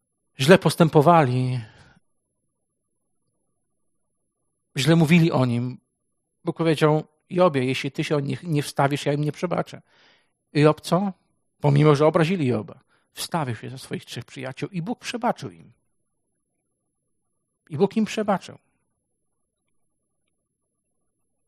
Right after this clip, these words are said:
Widzimy, co Bóg dla nas robi, ale patrzcie, czy kiedy czytamy w Ewangelii Mateusza, szósty rozdział, dziewięć piętnaście, tam jest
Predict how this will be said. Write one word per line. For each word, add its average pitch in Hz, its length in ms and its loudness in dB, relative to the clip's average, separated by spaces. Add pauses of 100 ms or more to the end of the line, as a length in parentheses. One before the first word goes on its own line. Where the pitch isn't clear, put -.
(1700)
Widzimy, 226 280 2
co 233 140 2
Bóg 208 180 -2
dla 202 80 2
nas 170 240 2
robi, 135 280 2
ale 151 160 -2
patrzcie, 208 400 -2 (220)
czy - 100 -18
kiedy 196 180 4
czytamy 214 480 0 (140)
w 147 100 -2
Ewangelii 170 360 2
Mateusza, 180 640 2
szósty - 340 -4
rozdział, 151 320 0
dziewięć 143 300 -4
piętnaście, 143 600 -8
tam 190 200 -12
jest - 240 -12